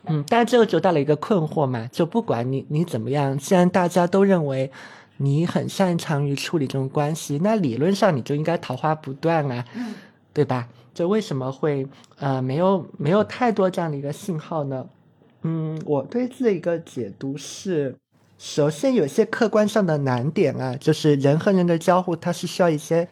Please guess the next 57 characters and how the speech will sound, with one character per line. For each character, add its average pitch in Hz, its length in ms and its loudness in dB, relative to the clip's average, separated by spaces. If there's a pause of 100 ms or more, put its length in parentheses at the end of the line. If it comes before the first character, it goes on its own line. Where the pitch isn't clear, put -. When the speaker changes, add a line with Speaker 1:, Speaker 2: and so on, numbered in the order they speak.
Speaker 1:
场 131 480 -2 (420)
来 131 160 0
发 156 180 -2
生 160 320 -2
的。 143 240 -4 (440)
那 156 380 2 (220)
我 143 140 2
的 170 140 0
交 233 160 0
往 226 140 2
模 127 260 -4
式， - 460 -4 (140)
呃， 143 160 0
不 139 200 -6
管 180 140 4
是 - 160 -4
我 139 140 0
对 165 160 -2
自 - 140 -8
己 165 60 -4
的 143 80 -2
一 135 60 -4
个 151 140 -4
观 156 360 -4
察， 131 320 -10 (380)
还 131 180 -4
是 135 560 -2
包 160 140 4
括 160 180 2
像 151 240 0
盖 175 160 4
勒 165 80 4
普 160 160 -4
这 156 100 0
样 156 100 4
的 147 60 2
一 139 40 0
个 139 100 0
工 156 260 2
具 226 220 0
里 147 100 0
面， 123 220 -2
它 147 140 -6
给 131 160 -4
到 143 120 -2
我 143 100 0
一 131 60 -4
些 156 220 -4
启 - 320 -10
发。 143 280 -2 (400)
其 - 140 -6
实 202 220 0
我 170 180 4
是 165 140 -6
适 190 180 -4
合 139 140 -4
深， 196 500 4